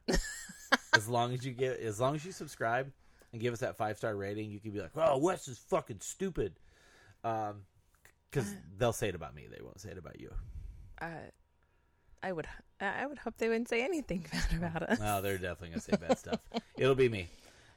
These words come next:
Speaker 2: Um, so yeah, so now that we got all that out of the way, uh, again, thank you. If you listened to the first episode, uh, we are glad to be back. If you are, uh, new, this is only the second episode, so we're still new.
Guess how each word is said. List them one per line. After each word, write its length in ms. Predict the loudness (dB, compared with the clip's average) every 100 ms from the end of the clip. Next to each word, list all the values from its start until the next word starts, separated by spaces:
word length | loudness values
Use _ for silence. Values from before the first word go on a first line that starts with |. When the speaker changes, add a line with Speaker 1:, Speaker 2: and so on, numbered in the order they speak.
| -4
Speaker 2:
Um, 380 | -2 -2 -6 -10 -20 _ -4 -2 -2
so 200 | 4 6
yeah, 240 | 8 6
so 160 | 4 0
now 160 | 2 2
that 60 |
we 80 | 4
got 160 | 4 6
all 140 | 6
that 220 | 6 6
out 120 | 6 4
of 80 |
the 60 | 0
way, 280 | 0 -2 -4 0
uh, 600 | 2 4 4 2 0 -2
again, 360 | -2 -2 -2 -2
thank 280 | -6 -6 -6
you. 100 | -6
If 100 | -4
you 80 | -2
listened 280 | -2 -2 -6
to 60 |
the 80 | -6
first 280 | -2 -2 2
episode, 580 | 0 0 -2 -2 -2 -6 -14 -12 -12 -6
uh, 260 | -2 0 0
we 160 | 0 0
are 80 |
glad 260 | 0 0 0
to 60 | -2
be 120 | -4
back. 420 | -2 0 -2 -4
If 300 | -6 -6 -4
you 280 | -4 0 2
are, 300 | 4 2 -2 -6 -14 -8
uh, 240 | -4 -4 -4
new, 400 | -2 0 2 0
this 280 | -2 -2
is 100 | 0
only 220 | 0 0 -4
the 100 | -6
second 360 | -4 -4 -2
episode, 480 | -4 -4 -6 -6 -8
so 120 | -8 -8
we're 160 | -8
still 240 | -10 -10 -10
new. 240 | -10 -14